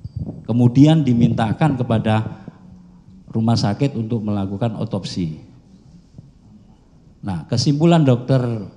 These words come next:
melalui visum et repertumnya ditindaklanjuti untuk mengetahui racun apa yang masuk dalam tubuh korban. Maka itu ada ahli toksikologi. Dan ahli toksikologi secara tegas dan menyatakan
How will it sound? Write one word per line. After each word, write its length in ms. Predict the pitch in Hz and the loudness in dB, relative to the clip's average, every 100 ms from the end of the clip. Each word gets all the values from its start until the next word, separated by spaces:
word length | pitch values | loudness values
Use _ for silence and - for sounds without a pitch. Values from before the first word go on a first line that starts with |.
| - - - - - - - - | -20 -20 -20 -20 -20 -20 -20 -8
melalui 400 | 117 123 123 147 | -2 2 4 4
visum 320 | 135 135 135 120 | 4 2 0 -2
et 80 | 117 | -2
repertumnya 720 | 113 107 98 101 95 117 135 | -2 -4 -4 -6 -2 -2 -2
ditindaklanjuti 1040 | 123 120 110 104 101 98 - 156 175 180 - - | -2 -2 -2 -2 -4 -4 0 4 4 2 -8 -4
untuk 320 | - 139 185 | 2 2 2
mengetahui 560 | 147 143 131 127 120 101 104 - - | 2 2 2 2 2 2 -2 -12 -16
racun 400 | 98 117 117 127 | -6 -2 0 0
apa 320 | 131 143 143 | 0 2 4
yang 160 | 127 117 | 4 2
masuk 320 | 113 107 117 | 0 -2 -2
dalam 320 | 104 107 107 | 0 0 -2
tubuh 400 | 107 - 107 117 - - - | -4 -2 0 0 -4 -18 -10
korban. 560 | 92 92 95 90 78 69 - - - - - - - | -4 -2 0 -2 -4 -10 -18 -20 -20 -20 -16 -14 -8
Maka 260 | 95 104 | -4 -2
itu 220 | 107 143 | 0 0
ada 400 | 139 101 98 113 113 | -2 -4 -4 -4 -2
ahli 300 | 113 120 120 - | 0 -2 -2 -6
toksikologi. 1000 | 117 - 127 110 120 113 104 123 95 82 - _ - - - - | -6 -6 -8 -4 -2 -2 -2 -2 -4 -8 -18 _ -20 -20 -20 -2
Dan 220 | 131 135 | 0 2
ahli 240 | 156 170 | 4 4
toksikologi 880 | 165 151 147 131 131 180 190 170 - - | 2 2 4 2 2 0 0 -2 -8 -16
secara 320 | - 131 123 | -4 -2 -2
tegas 400 | 120 117 151 165 | -2 -2 0 0
dan 160 | 120 113 | -2 -2
menyatakan 720 | 110 98 92 90 123 156 | -2 -4 -6 -4 -2 -2